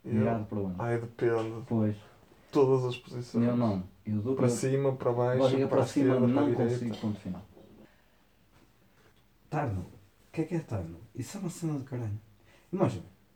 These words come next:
Speaker 1: Tarno
Speaker 2: Agora
Speaker 1: é estar com a pizza de mostra.
Speaker 2: Não, eu estou a falar dos dois sexos, os gajos é mais interessante até.
Speaker 1: Ah, os gajos é
Speaker 2: Imagina, imagina.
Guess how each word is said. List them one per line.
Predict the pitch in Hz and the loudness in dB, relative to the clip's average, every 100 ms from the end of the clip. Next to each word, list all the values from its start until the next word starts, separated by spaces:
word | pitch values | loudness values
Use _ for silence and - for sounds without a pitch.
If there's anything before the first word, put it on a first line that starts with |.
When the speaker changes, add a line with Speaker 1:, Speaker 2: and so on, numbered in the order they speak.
| - - _ - | -20 -20 _ -6
Speaker 1:
Tarno | - | 0
Speaker 2:
Agora | 151 165 | 2 2
Speaker 1:
é | |
estar | 160 143 | 0 -6
com | 151 | -6
a | |
pizza | 165 - 160 | -10 -10 -8
de | 143 | -8
mostra. | 110 - - _ - | -10 -16 -20 _ -4
Speaker 2:
Não, | 120 92 - | -2 -2 -6
eu | 110 | -6
estou | 151 | -2
a | 143 | 0
falar | 151 | 2
dos | 131 | 2
dois | 127 117 | 0 -2
sexos, | - 131 123 113 | -2 -6 -4 -4
os | 113 | -2
gajos | 127 123 117 | -2 -2 0
é | |
mais | 113 110 110 | 2 2 -2
interessante | 107 - 95 92 | -6 -6 -8 -8
até. | 90 90 - _ _ - - - _ _ | -10 -14 -18 _ _ -20 -20 -20 _ _
Speaker 1:
Ah, | - 117 | -14 -10
os | - - | -10 -8
gajos | - - | -8 8
é | - - - - - - | 10 10 6 2 6 8
Speaker 2:
Imagina, | 175 170 120 107 113 101 | 10 10 10 6 4 0
imagina. | 143 143 98 | 2 2 2